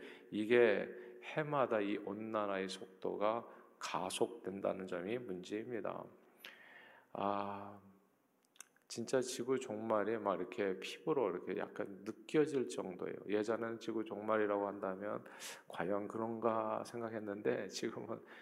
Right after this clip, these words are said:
좀 많이 느껴져요. 이 기-, 기상 관측 역사상 가장 더운 상위 이십 개의 연도, 그러니까, 아, 지구의 온도 재-, 잰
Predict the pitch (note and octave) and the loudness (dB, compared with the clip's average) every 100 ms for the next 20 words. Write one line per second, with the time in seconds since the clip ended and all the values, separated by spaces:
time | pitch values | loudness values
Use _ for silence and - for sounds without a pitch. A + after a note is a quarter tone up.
0 | - - A2 G#2+ G#2 G#2 G#2+ - G#2 - | -16 -10 -2 0 2 0 -2 -2 -4 -2
1 | F#2+ - - - - - - - - - | -2 -4 -6 -10 -18 -20 -20 -20 -10 0
2 | A#2 A2+ - - A#2+ C#3+ - B2 - C#3 | 2 2 -2 -2 -2 -2 -2 0 4 4
3 | C#3+ C#3+ - A2 G#2+ - B2+ A#2+ G#2 F2 | 4 0 -2 -2 -2 2 4 4 4 2
4 | - - B2+ B2 G#2 F2+ G#2 A#2+ - G#2+ | 0 2 2 2 0 0 -2 -4 -6 -2
5 | A2 A2+ A2 G2+ G#2+ G2+ - - - D#3 | -2 -2 0 2 2 -2 -8 -10 -8 -4
6 | B2 E2 - - - - - - A#2+ B2 | -2 -4 -8 -14 -20 -20 -14 -2 2 2
7 | A#2 - A#2 G#2 F2 F2+ - F2 D#2+ - | -2 2 4 4 2 0 -2 -2 -2 -6
8 | - F#2 F2+ F#2+ F#2+ F#2+ - - - - | -4 -2 2 2 2 -4 -14 -18 -16 -6
9 | F#2 F#2+ - G2 G#2+ G#2 G2+ G2 F#2 F#2 | -4 0 0 2 4 6 6 4 2 2
10 | F2+ - F2+ F2 - - E2+ F2+ C3+ | 2 2 0 0 -4 0 0 0 -4